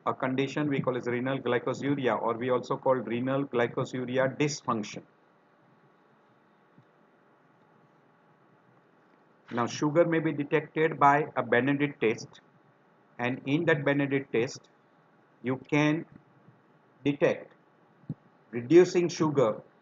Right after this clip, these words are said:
because Benedict solution contains copper sulfate, which will detect glucose, galactose, fructose, lactose,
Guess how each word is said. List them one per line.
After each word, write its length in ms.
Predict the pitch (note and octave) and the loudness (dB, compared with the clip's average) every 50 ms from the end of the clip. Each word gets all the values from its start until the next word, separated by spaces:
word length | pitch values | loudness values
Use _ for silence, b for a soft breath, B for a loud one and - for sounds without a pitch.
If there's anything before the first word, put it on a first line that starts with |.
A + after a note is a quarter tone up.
| _ _ _ - - | _ _ _ -10 -10
because 300 | A#2+ - - C3+ C3+ - | -6 -2 -2 -2 -2 0
Benedict 540 | - B2+ C3 C#3 D3+ D3 D3+ D#3 - - | 0 0 2 2 0 -2 -2 -6 -8 -10
solution 540 | - - - C#3+ C#3+ D3+ C#3+ C3 - C#3+ C3 | -8 -2 0 0 0 0 -2 -2 -4 -6 -4
contains 460 | - C3 B2+ B2 - C#3+ C#3+ C#3 C#3 | -2 -4 -4 -2 -2 -2 -2 -2 -4
copper 260 | - - B2+ B2+ - C3+ | 0 0 0 2 0 -2
sulfate, 480 | B2+ - C3+ B2+ - - - - - - - _ _ _ _ - - - _ _ _ _ _ _ _ _ | -2 -2 -2 -4 -4 -4 -10 -10 -10 -14 -20 _ _ _ _ -14 -14 -14 _ _ _ _ _ _ _ _
which 180 | - A#2+ A#2 - | -6 -6 -6 -4
will 120 | C3 B2+ | -4 -4
detect 440 | A#2+ B2 A#2 - D#3 D3 D3+ D3 - | -4 -6 -4 -2 0 0 0 -2 -2
glucose, 760 | - C#3 C#3 - D3 C#3 D3 D3 D3 - - - - - - - _ _ _ _ _ _ _ _ _ _ _ - - | -2 -2 -2 0 2 2 2 2 0 -4 -6 -6 -8 -20 -20 -20 _ _ _ _ _ _ _ _ _ _ _ -10 -2
galactose, 920 | - B2 B2+ C3 C3 C3 - - C#3 C#3 C#3 C#3+ - - - - - - - _ _ _ _ _ _ _ _ - | 0 4 4 4 2 2 0 0 2 2 2 0 -4 -12 -14 -16 -18 -20 -20 _ _ _ _ _ _ _ _ -2
fructose, 760 | - - - - - - C#3 C3+ C#3 C3+ C#3 - - - - _ - - | -2 -2 -2 -2 -4 0 0 0 0 -2 -4 -10 -18 -20 -20 _ -10 -4
lactose, 680 | A2 A#2+ A#2+ - _ - C#3 C3 C3 C3+ - - - | -4 -4 -4 -4 _ -2 -2 0 -2 -2 -6 -10 -18